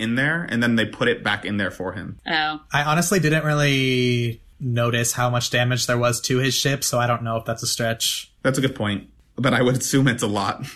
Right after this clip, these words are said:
Speaker 1: But they did survive the crash, even though they were only being protected by a sphere of wood.
Speaker 3: Yeah.
Speaker 1: Which is also ridiculous, but
Speaker 2: Yeah.
Speaker 1: whatever. That's movie logic.
Speaker 3: And their ship was surrounded by another ship, so it could have not had that much damage.
Speaker 1: I don't know.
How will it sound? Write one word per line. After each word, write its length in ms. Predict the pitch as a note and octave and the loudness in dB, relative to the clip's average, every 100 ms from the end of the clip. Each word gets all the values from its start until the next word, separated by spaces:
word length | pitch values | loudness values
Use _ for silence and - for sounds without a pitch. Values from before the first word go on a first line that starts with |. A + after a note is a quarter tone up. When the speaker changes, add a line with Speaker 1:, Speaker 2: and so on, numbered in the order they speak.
| - _ | -20 _
Speaker 1:
But 140 | - D3 | -2 0
they 80 | |
did 240 | C#3 E3+ E3 | 2 2 2
survive 420 | D#3 C#3 A#2+ B2 | 2 2 2 2
the 60 | A#2 | 0
crash, 400 | A#2 G2+ G2 - | 0 0 0 -2
even 280 | - G#2 G#2+ | -6 -2 0
though 160 | G2+ | 2
they 100 | G2 | 2
were 140 | G2 G2+ | 2 2
only 240 | G2+ G2+ | 0 0
being 340 | G2 G2+ G2+ - | 2 0 -2 -6
protected 460 | G#2 - - F#2 | -8 -6 -6 -6
by 320 | E2+ G2+ G2 F#2 | -2 -2 -2 -2
a 160 | G2 G2+ | -2 -2
sphere 440 | - - G#2+ G2+ | -2 0 0 0
of 180 | G2 G2 | -2 -2
wood. 400 | F#2 F#2 F2 - _ | -2 -2 -4 -12 _
Speaker 3:
Yeah. 280 | C3 B2+ B2 | -2 -2 0
Speaker 1:
Which 160 | G#2+ | 0
is 120 | G2+ G2 | 0 0
also 260 | G#2 G#2 | 0 0
ridiculous, 640 | G2 F#2+ F#2 G#2+ F#2+ F#2 - | 0 -2 -2 0 0 -2 -8
but 460 | - F#2+ F2+ - | -6 -2 -2 -4
Speaker 2:
Yeah. 160 | F#3+ E3+ | -8 -2
Speaker 1:
whatever. 460 | F2 E2+ F2+ - - _ | -2 0 -4 -6 -16 _
That's 220 | - B2+ C3 | -2 0 2
movie 240 | A2 F#2+ | 0 2
logic. 400 | F2 F2 F#2 F2+ | 0 0 -2 -2
Speaker 3:
And 120 | B2+ B2+ | -2 0
their 80 | B2+ | 0
ship 260 | - C3 | 0 -2
was 200 | C3 B2 | 0 0
surrounded 420 | - A#2+ A2+ A#2 A2 | 0 0 0 -2 -2
by 440 | A2+ A2 A2 G#2+ - - | -2 0 -2 -6 -12 -4
another 280 | A#2 A2+ A#2 | -2 0 0
ship, 360 | - A#2 A#2 - | 0 -2 -4 -8
so 500 | - - A2+ A2 G#2 - _ _ - | -12 -6 -4 -4 -8 -14 _ _ -8
it 120 | A2+ | -4
could 160 | A#2+ A2+ | -2 0
have 180 | A2+ | 0
not 280 | A#2 A#2 A2+ - | 2 0 -2 -4
had 300 | B2 A2+ A2+ | -4 -2 -2
that 180 | A2+ | -2
much 180 | A#2+ A#2+ | 0 -2
damage. 500 | A#2+ A#2 A#2 A#2+ - - _ _ - | 0 0 0 -2 -8 -12 _ _ -4
Speaker 1:
I 140 | G2+ | -2
don't 140 | F#2+ D#2 | 0 -2
know. 180 | D#2 | -8